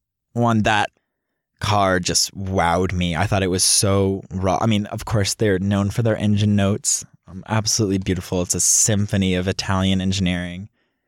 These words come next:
and gorgeous cars on top of that. Um,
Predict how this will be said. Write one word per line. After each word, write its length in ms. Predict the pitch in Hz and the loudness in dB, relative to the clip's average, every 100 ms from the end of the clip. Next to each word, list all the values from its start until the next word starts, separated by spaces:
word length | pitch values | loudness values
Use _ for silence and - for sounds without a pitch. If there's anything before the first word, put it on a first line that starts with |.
| _ _ - | _ _ -4
and 440 | 107 95 90 85 - 123 - | 0 0 0 -6 -14 -18 -2
gorgeous 460 | 127 107 104 101 | 2 2 2 0
cars 320 | - 104 95 92 | 0 0 2 0
on 120 | 90 | 0
top 260 | 92 85 | 0 -2
of 100 | 85 | 0
that. 360 | 87 85 85 - _ _ _ _ _ _ _ - | 2 2 2 -2 _ _ _ _ _ _ _ -10
Um, 480 | - 90 85 85 82 | -2 0 0 -2 -8